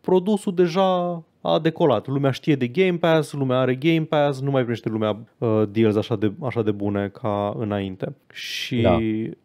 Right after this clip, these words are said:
Speaker 1: după care completează, uh, Chris Burasa că "So has Epic. The gold rush is over. I come from the Northwest, uh, Territories.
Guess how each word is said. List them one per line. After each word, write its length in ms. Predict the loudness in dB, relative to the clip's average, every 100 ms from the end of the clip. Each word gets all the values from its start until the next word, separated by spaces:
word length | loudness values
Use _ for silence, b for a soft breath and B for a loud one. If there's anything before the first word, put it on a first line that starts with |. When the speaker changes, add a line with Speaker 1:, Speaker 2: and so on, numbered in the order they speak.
| -16 -8
Speaker 1:
după 200 | -2 -2
care 260 | 0 -2 0
completează, 640 | 0 -2 0 2 2 0
uh, 800 | 2 2 0 -2 -6 -8 -6 -8
Chris 240 | -2 -2 -2
Burasa 560 | -2 0 0 0 -4
că 320 | -2 0 2 0
"So 220 | 0 0
has 200 | 2 -2
Epic. 380 | 0 -2 -2 -16 _ 0
The 100 | 2
gold 260 | 4 4
rush 200 | 4 0
is 120 | -4 0
over. 460 | 2 4 2 -4 -4 b -2
I 40 | -2
come 260 | 0 0
from 200 | 0 0
the 100 | 2
Northwest, 640 | 2 2 2 2 0 0 -2
uh, 340 | 2 4 4 2
Territories. 720 | 0 0 0 -2 -2 -8 -14